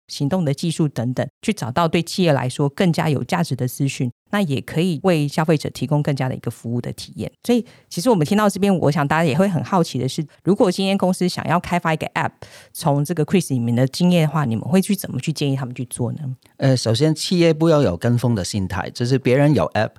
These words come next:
Speaker 2: 那我也要有。那至于开发 App 前，有一些东西要先想想。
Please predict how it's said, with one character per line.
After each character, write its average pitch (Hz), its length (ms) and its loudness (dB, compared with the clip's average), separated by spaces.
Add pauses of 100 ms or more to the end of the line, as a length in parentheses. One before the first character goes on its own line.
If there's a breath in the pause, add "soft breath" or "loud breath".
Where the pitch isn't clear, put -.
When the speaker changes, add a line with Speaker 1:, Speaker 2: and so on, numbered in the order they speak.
(320 loud breath)
Speaker 2:
那 113 120 2
我 135 140 2
也 110 160 2
要 123 160 4
有。 95 240 -4 (460 loud breath)
那 175 120 2
至 226 100 2
于 233 60 6
开 214 160 2
发 190 120 2
App 190 180 2
前， 101 360 -2
有 113 120 2
一 113 80 0
些 165 120 2
东 175 220 2
西 185 140 2
要 180 140 4
先 180 160 2
想 113 200 -2
想。 - 140 -6